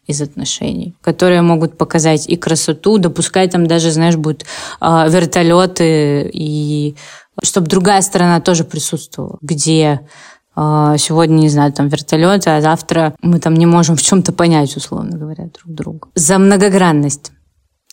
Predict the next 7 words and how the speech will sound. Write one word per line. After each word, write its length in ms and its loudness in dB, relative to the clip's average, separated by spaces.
этой 240 -4
картинки 640 -10
и 140 2
за 160 2
разность 540 -2
её 320 -4
голосую 760 2